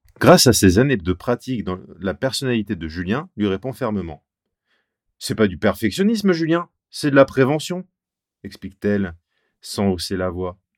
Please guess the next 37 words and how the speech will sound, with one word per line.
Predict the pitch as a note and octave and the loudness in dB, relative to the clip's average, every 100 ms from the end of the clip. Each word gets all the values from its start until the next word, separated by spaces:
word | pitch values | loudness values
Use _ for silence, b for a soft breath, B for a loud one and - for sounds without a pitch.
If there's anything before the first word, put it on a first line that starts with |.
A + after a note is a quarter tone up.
| _ _ _ | _ _ _
Les | - A2 | -2 -2
dynamiques | A2 B2+ B2+ A#2 | 0 0 0 0
de | A2+ | -2
groupe | A2+ D#3 | -2 -4
sont | - G#2+ | -6 -8
parfois | G2 G#2+ - A#2 A#2+ | -6 -6 -6 0 2
imprévisibles, | A2 G#2+ A2+ G#2 C#3 G3+ A#3+ A#2 | 2 0 -4 -4 -6 -4 -2 -4
il | |
suffit | - G#2 B2 | -6 -12 -12
qu'une | G#2+ G#2 | -6 -6
personne, | G2+ A2+ G2+ D#3+ F3+ D3 b b b | -2 -2 0 2 2 0 b b b
même | - C#3+ | 0 2
sans | C#3 B2+ | 0 -2
le | A#2 | 0
vouloir, | B2 C3+ D3 D3+ - _ _ | 0 4 4 4 0 _ _
prenne | - A#2 | 2 4
un | A2+ | 4
peu | A2 A2+ | 0 -4
trop | - | -2
de | - | -4
place | - F#3 G3+ | 0 0 2
pour | - C3+ | -2 -4
que | D3 | 0
les | C3+ B2 | 0 0
autres | D3 C#3+ | -2 -4
sa-, | C3+ C#3+ D3 | -6 -6 -6
s'autocensurent. | - D3+ - C#3+ C3+ A2 - F#2+ - _ _ _ _ _ _ _ _ _ _ _ _ _ _ _ _ _ _ _ _ _ | -6 -6 -6 -8 -8 -10 -10 -10 -12 _ _ _ _ _ _ _ _ _ _ _ _ _ _ _ _ _ _ _ _ _
Julien | F#2 G2+ A#2 C#3 | -8 -4 -4 -4
n'ose | F#2+ E2+ E2 _ _ _ | -6 -6 -12 _ _ _
pas | A2+ | -8
trop | G#2+ - A2 | -6 -4 -4
insister | G2+ - - - G#2 B2 F#2 D#2+ | -4 -10 -18 -8 -6 -4 -4 -6
et | D#2 _ _ _ _ | -12 _ _ _ _
pose | G2+ F2 | -6 -2
directement | G2 G2 - A2 | 0 0 0 -2
la | G2 | -2
question. | F2 F2 - D#2 | -4 -10 -12 -18